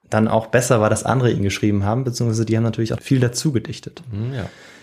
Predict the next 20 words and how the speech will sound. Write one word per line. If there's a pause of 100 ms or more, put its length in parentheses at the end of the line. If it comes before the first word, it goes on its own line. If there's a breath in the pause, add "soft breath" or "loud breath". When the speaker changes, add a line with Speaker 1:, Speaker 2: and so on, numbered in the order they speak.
(260 loud breath)
Speaker 1:
In
der
Forschung
besteht
allerdings
kein
Zweifel
daran,
dass
Vespucci
tatsächlich
derjenige
war,
der
erstmals
von
einem
Mundus
Novus
berichtet